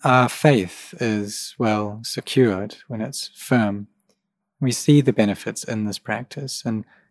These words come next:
the effort that we have, uh, raises up all by itself. We don't have to force ourselves, and the practice becomes something quite easy.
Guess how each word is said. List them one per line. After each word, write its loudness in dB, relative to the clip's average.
the 2
effort 0
that 0
we -2
have, -8
uh, -6
raises -2
up 0
all -4
by 2
itself. -4
We -4
don't -2
have -6
to -12
force 2
ourselves, -10
and 4
the 4
practice 0
becomes 0
something -6
quite -6
easy. -8